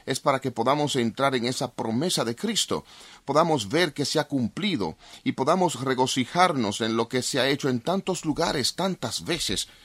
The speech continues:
a través de, literalmente, siglos. Así que vamos a regresar juntos alrededor del año cien,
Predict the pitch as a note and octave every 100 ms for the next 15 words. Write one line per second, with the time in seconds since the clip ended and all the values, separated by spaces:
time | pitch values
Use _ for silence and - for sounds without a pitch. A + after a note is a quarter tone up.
0 | - - - - G2 A2+ A#2 A#2 G#2+ -
1 | _ _ - G#2+ A2 A2 C3 C3 D3+ D3+
2 | A#2 D#2 - _ - - F3+ F#3 A#2 F#2+
3 | - - - - A#2 D#3+ D3+ A#2+ F3+ E3+
4 | D3+ C3 B2+ G#2 G2+ - A#2+ - E3+ E3+
5 | A#2 G#2 - - - - - - G2 B2
6 | A#2+ B2 D#3 C#3+ B2+ C3+ C3 A#2+ - -
7 | C3 D#3+ C#3 G#2 G#2+